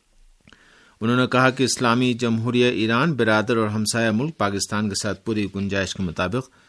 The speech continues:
تعلقات کے فروغ کا پختہ ارادہ رکھتا ہے۔ پاکستان اور ایران کے درمیان سرحدی منڈیوں کے قیام، ٹرانزٹ، ٹریڈ، ٹرانسپورٹیشن، توانائی اور سیاحت کے میدان میں تعاون کے امکانات کی جانب اشارہ کرتے ہوئے صدر ڈاکٹر ابراہیم رئیسی کا کہنا تھا کہ تہران اسلام آباد کے ساتھ تعلقات کو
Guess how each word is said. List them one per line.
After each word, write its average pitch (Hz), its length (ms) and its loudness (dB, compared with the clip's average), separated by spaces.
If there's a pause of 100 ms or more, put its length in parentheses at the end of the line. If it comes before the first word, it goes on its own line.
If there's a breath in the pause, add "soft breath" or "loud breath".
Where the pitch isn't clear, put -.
(240 soft breath)
تعلقات 101 500 0
کے 95 80 0
فروغ 107 380 -2
کا 104 120 -4
پختہ 104 300 -6
ارادہ 85 320 -2
رکھتا 82 380 -8
ہے۔ 80 140 -12 (500 soft breath)
پاکستان 131 480 4
اور 139 80 2
ایران 127 260 2
کے 127 80 -2
درمیان 107 380 0
سرحدی 107 420 -2
منڈیوں 101 400 0
کے 104 160 -2
قیام، 95 340 -2
ٹرانزٹ، 98 520 -4 (180)
ٹریڈ، 104 340 -2 (280)
ٹرانسپورٹیشن، 95 1000 -4 (440 soft breath)
توانائی 104 520 0
اور 117 120 -4
سیاحت 101 400 -4
کے 98 100 -4
میدان 95 360 -2
میں 139 80 -4
تعاون 98 380 -2
کے 98 140 -4
امکانات 95 440 -4
کی 98 80 -4
جانب 95 280 -4
اشارہ 104 340 -2
کرتے 113 260 -6
ہوئے 139 120 0
صدر 98 300 -6
ڈاکٹر 92 360 -4
ابراہیم 92 400 -4
رئیسی 95 280 -2
کا 92 100 -8
کہنا 101 160 -2
تھا 127 120 -6
کہ 131 160 -8
تہران 92 380 -4
اسلام 92 260 -6
آباد 92 180 -4
کے - 140 -14
ساتھ 107 280 -6
تعلقات 90 540 -6
کو 127 160 -4